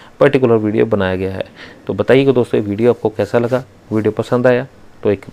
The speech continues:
like का बटन जो दबा दीजिएगा, नहीं पसंद आया तो dislike कर दीजिए, लेकिन बताइएगा ज़रूर कि dislike क्यों कर रहे, रहे हैं, ताकि हम बात कर सकें उसके बारे में, क्या क्या चीज़ें रह गई, क्या कमियां रह गई।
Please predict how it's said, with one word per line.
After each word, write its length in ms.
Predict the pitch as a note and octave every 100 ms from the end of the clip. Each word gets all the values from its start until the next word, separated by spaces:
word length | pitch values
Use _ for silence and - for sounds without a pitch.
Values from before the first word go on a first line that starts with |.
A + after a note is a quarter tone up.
| -
like 220 | G#2 A2
का 100 | C3
बटन 200 | A#2 A#2+
जो 120 | A#2
दबा 160 | A#2 A2+
दीजिएगा, 380 | A2+ A#2 A#2+ A#2
नहीं 220 | A#2 D#3+
पसंद 300 | A#2+ B2 A2
आया 80 | G#2+
तो 80 | G#2+
dislike 460 | A#2+ C3 B2 A#2+
कर 120 | A#2
दीजिए, 280 | G#2+ A2+ B2+
लेकिन 300 | A2+ G#2+ A#2
बताइएगा 420 | A2+ G#2+ A#2+ B2+
ज़रूर 220 | A#2+ A#2+ B2+
कि 60 | B2
dislike 400 | A#2 A2 A2+ G#2+
क्यों 140 | - B2+
कर 180 | B2 A2+
रहे, 220 | A#2 A#2
रहे 320 | A#2+ A#2 A2+
हैं, 120 | D3+ - - - - -
ताकि 400 | C#3 - E3+ D#3 -
हम 200 | C3+ A#2
बात 180 | A#2 -
कर 100 | B2+
सकें 200 | - A#2+
उसके 200 | A2+ A#2+
बारे 220 | G#2+ G#2
में, 160 | A#2+ C3
क्या 160 | A2
क्या 160 | A2 A#2
चीज़ें 280 | G#2+ G#2 A#2
रह 180 | G2
गई, 180 | F#2 G#2
क्या 140 | G#2+ G#2
कमियां 360 | - F#2 F2+
रह 80 | E2
गई। 180 | -